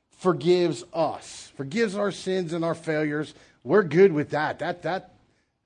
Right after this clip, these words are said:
you know, that's a beautiful thing. And I'm not gonna spend a lot of time on that part of the parable because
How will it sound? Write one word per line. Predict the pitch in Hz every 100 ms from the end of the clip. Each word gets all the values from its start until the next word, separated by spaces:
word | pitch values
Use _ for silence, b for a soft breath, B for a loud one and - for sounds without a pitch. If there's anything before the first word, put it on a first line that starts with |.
| _ -
you | 143
know, |
that's | 147 196
a |
beautiful | 131 160 151 151
thing. | 139 185 160 104 98 b b -
And | 160 151 151 B B
I'm | 170
not | 214 247
gonna | 214
spend | 165 196
a |
lot | 185 185
of | 180
time | 202 220
on | 160 139
that | 165 185
part | - 170 165 160
of | 143
the |
parable | 131 185 214 190 113 120 127 B
because | 170 165 151 151